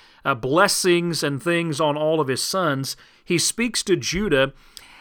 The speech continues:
and he says, "The scepter shall not depart from Judah, nor a lawgiver, nor the lawgiver from between his feet, until Shiloh come, and unto him shall the gathering of the people be." So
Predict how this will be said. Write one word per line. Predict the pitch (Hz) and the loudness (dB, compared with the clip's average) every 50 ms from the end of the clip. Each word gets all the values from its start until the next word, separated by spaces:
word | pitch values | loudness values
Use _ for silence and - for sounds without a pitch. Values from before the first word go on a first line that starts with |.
| - - - | -14 -6 -2
and | 151 165 151 | -2 0 2
he | 165 175 156 | 2 2 2
says, | - - 185 180 180 147 - | 2 2 2 2 2 2 0
"The | 165 151 | 0 0
scepter | - - - - 233 233 233 - 240 240 | 2 2 2 2 0 -2 -2 -2 0 0
shall | 208 - - - 202 180 165 156 | 0 0 -2 2 4 4 4 4
not | 151 156 170 202 240 233 - | 2 4 8 8 8 8 6
depart | 226 214 - - 196 196 185 - | -4 -6 -2 2 2 2 2 2
from | - 185 156 135 | -2 -2 -2 -2
Judah, | 117 135 160 170 175 165 160 156 | -2 0 2 4 4 4 4 2
nor | 143 139 135 131 | 2 2 2 2
a | 127 | 2
lawgiver, | 123 127 139 165 185 202 202 165 175 170 165 175 175 175 - | 2 2 2 2 2 2 2 2 0 2 2 2 2 0 -2
nor | - 160 151 170 175 | -4 -2 2 2 2
the | 156 143 | 2 2
lawgiver | 139 147 170 208 226 226 170 147 151 139 147 | 2 2 4 4 4 2 2 0 0 0 0
from | 143 - - 156 143 | -2 0 -2 -4 -2
between | 131 127 - - - 165 165 147 | -4 -6 -8 -6 -6 -4 -2 0
his | 143 135 - - | 0 0 0 -2
feet, | - - 175 165 151 139 - - - - - - - - - | -2 0 0 0 0 -2 -4 -8 -20 -20 -20 -20 -20 -10 -2
until | - 156 147 - 175 151 | 0 0 2 2 0 0
Shiloh | - - - 220 214 233 247 226 170 139 123 117 | 2 2 4 6 6 6 6 6 2 2 0 -2
come, | - - 143 117 113 110 117 139 151 - - _ _ _ - - - - | -2 -2 -2 0 0 -2 -2 -4 -8 -12 -16 _ _ _ -20 -20 -12 -2
and | - 151 147 - | 0 2 2 4
unto | 180 196 233 220 254 | 4 4 4 4 0
him | 180 147 175 175 170 165 160 | 0 0 0 0 0 0 -2
shall | - - 165 147 139 | 0 2 2 2 2
the | 123 123 | 2 -2
gathering | 107 104 131 151 170 175 170 175 170 160 | -2 0 2 2 2 2 0 0 0 0
of | 147 127 113 | -2 -4 -4
the | 127 | -6
people | 123 - 143 139 139 - 139 127 | -6 -4 -6 -6 -4 -4 -6 -6
be." | 113 104 117 107 95 98 - _ _ _ _ _ _ _ _ _ _ _ _ _ _ - - - - | -4 -4 -4 -4 -4 -8 -16 _ _ _ _ _ _ _ _ _ _ _ _ _ _ -20 -20 -10 -4
So | - - 220 202 139 - | 2 4 6 6 4 2